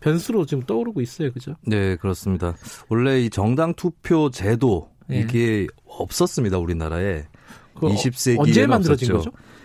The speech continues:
Speaker 2: 이게 이제 처음에는 전국구라고 해서 전국구
Speaker 1: 어, 전국구가
Speaker 2: 의석을 뭐
Speaker 1: 있었죠.
Speaker 2: 처음에는 독재
Speaker 1: 네.
Speaker 2: 정권 때는 여당, 제일당에 몰아주는 뭐 그런 제도였다가 나중에는 지역구 의석수에 비례 가지고 배분해줬다가
Speaker 1: 그래서 비례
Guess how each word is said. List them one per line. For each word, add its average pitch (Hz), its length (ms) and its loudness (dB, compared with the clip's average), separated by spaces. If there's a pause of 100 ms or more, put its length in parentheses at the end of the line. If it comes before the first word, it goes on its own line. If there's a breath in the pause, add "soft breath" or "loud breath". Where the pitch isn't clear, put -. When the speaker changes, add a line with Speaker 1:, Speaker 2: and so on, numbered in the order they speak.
(200 loud breath)
Speaker 2:
이게 117 380 0
이제 101 160 -4
처음에는 147 760 0
전국구라고 117 840 0
해서 90 480 0
전국구 104 280 0
Speaker 1:
어, 117 40 -4
전국구가 120 520 4
Speaker 2:
의석을 127 180 0
뭐 104 100 2
Speaker 1:
있었죠. 107 40 0
Speaker 2:
처음에는 156 500 0
독재 135 220 0
Speaker 1:
네. 143 40 2
Speaker 2:
정권 135 320 2
때는 123 380 0
여당, 107 500 2
제일당에 113 560 0
몰아주는 92 680 0 (360 soft breath)
뭐 90 200 -2
그런 123 220 2
제도였다가 95 680 0
나중에는 107 500 -2
지역구 113 480 0
의석수에 131 520 0
비례 117 360 0
가지고 101 440 -2 (200)
배분해줬다가 87 800 0
Speaker 1:
그래서 170 380 2
비례 143 680 0